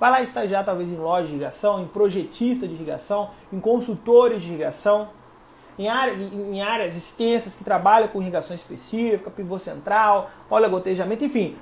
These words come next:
Trabalhe nessa área, não com o intuito de ganhar dinheiro, porque você não vai ganhar dinheiro agora. Esquece ganhar dinheiro agora.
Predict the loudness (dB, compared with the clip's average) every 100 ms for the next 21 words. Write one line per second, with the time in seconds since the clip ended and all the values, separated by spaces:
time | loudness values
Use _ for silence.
0 | 0 4 6 8 8 8 4 -2 -2 0
1 | 0 0 -2 -6 -14 -2 6 8 8 4
2 | 0 0 -2 -4 -4 -4 -4 -4 -6 -6
3 | -8 -4 -2 4 6 6 2 0 -2 -6
4 | -4 -4 -2 -6 -8 -14 -12 -2 0 0
5 | -4 -2 -2 -2 -4 -4 -4 0 2 2
6 | 0